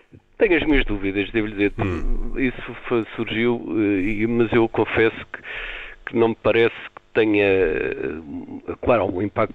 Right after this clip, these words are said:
Speaker 1: terá, mas tenha assim um impacto determinante. O que, o que sucedia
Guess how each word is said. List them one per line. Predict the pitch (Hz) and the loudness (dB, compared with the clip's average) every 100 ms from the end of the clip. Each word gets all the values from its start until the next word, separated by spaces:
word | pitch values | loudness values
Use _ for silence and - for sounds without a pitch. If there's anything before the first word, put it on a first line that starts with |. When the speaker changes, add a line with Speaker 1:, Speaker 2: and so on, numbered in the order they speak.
| - | -2
Speaker 1:
terá, | 107 87 | -2 0
mas | 90 90 | -2 -2
tenha | 110 104 | 0 2
assim | 98 - 107 | 0 0 0
um | 98 | 0
impacto | - 101 - | 0 -2 -2
determinante. | - 98 95 71 69 - - - - - | -4 -2 0 -2 -6 -10 -12 -12 -12 -6
O | - | -4
que, | - 156 | -2 0
o | 156 147 | 2 0
que | - 135 117 104 - | 2 4 4 4 0
sucedia | 120 - - 120 143 101 85 | -6 -8 -2 2 4 4 0